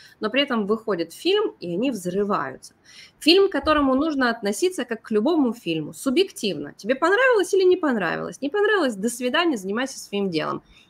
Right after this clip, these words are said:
Нет, я смотрю, что там уже целое обсуждение, тут певчих таскают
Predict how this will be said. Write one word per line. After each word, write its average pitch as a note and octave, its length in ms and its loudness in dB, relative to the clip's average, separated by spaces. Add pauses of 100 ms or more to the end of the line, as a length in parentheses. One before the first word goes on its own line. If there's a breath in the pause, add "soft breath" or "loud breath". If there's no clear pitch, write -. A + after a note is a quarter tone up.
(120)
Нет, A3 440 2
я G3+ 160 0
смотрю, F#3+ 320 -6
что - 180 -14
там F3+ 80 0
уже E3+ 200 -2
целое A3+ 640 0
обсуждение, G3+ 720 -2
тут F3 140 -14 (100)
певчих B3+ 460 2
таскают B3 640 2